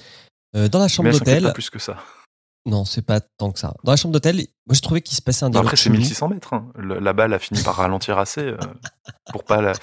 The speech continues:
Speaker 2: Je pense que c'était calculé, quarante-sept ne voulait pas
Speaker 1: Je
Speaker 2: la
Speaker 1: pense
Speaker 2: tuer.
Speaker 1: qu'il faut qu'on demande à un expert balistique.
Speaker 2: Non, mais
Speaker 1: Est-ce
Speaker 2: ca-, et on,
Speaker 1: que
Speaker 2: il nous le dira plus tard. Il voulait juste la marquer, il voulait pas la, il, euh, d-, c'est, en fait, il y a un tracker dans sa balle.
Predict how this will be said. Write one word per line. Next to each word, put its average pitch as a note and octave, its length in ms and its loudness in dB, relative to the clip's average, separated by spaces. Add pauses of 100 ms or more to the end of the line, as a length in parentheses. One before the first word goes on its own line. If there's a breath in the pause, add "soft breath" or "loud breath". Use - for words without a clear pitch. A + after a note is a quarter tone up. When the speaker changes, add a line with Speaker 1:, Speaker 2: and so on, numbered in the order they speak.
(180 loud breath)
Speaker 2:
Je - 80 -8
pense - 180 0
que A2+ 80 -4
c'était A2 200 -6
calculé, A#2+ 340 -2
quarante-sept G2+ 440 0
ne G2+ 80 0
voulait F#2+ 180 0
pas G2+ 120 0
Speaker 1:
Je G2+ 40 0
Speaker 2:
la G2+ 60 0
Speaker 1:
pense D3+ 80 0
Speaker 2:
tuer. C3+ 100 -2
Speaker 1:
qu'il A#2 80 -6
faut A#2 80 -6
qu'on A#2+ 140 0
demande A#2+ 220 4
à A2 40 6
un G#2 80 2
expert G#2+ 380 0
balistique. G#2 560 -4 (420)
Speaker 2:
Non, G#2 80 -2
mais G#2+ 60 2
Speaker 1:
Est-ce - 160 -2
Speaker 2:
ca-, - 80 0
et A#2+ 40 4
on, G#2 260 2
Speaker 1:
que F#2+ 60 -6 (140)
Speaker 2:
il G#2+ 180 -6
nous G#2 80 -2
le G2 60 -6
dira G2+ 220 -8
plus B2 120 -12
tard. C3+ 240 -6
Il G2 80 -10
voulait F#2+ 200 -4
juste G2+ 200 -6
la G#2 80 -2
marquer, A2 360 -6
il G2 100 -10
voulait F#2 180 -10
pas A2+ 200 -8
la, G#2 200 -12
il, G#2+ 240 -12
euh, G#2+ 80 -6
d-, G2+ 200 -12
c'est, - 120 -8
en G2 40 -6
fait, - 260 -4
il G2+ 80 -8
y - 20 -2
a F2+ 40 -2
un F#2 40 -4
tracker - 360 -8
dans - 80 -10
sa - 140 -14
balle. G2+ 140 -18